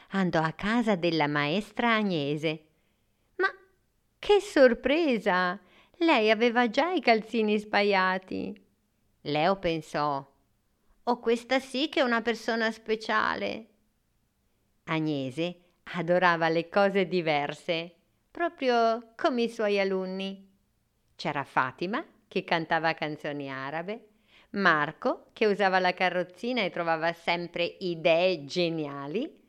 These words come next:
Anna, che portava dolcetti siciliani buonissimi. Leo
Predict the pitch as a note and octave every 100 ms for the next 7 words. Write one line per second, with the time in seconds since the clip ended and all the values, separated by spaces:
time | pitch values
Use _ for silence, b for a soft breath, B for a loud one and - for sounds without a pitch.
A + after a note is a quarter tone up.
0 | b b b b - G3 E3+ E3 A3+ E4+
1 | - _ - C#4+ A#3 A3 G#3+ G#3 E3+ E3+
2 | E3+ F#3+ F#3+ C#4 C#4 A3 G3+ G#3 G3 A#3
3 | G#3+ A3+ B3 E4 F4 A#3 B3 F#3 F3 -
4 | - F#3+ F#3+ F#3+ - _ _ _ _ _
5 | _ _ _ - E3 D#3+ A2+ B2+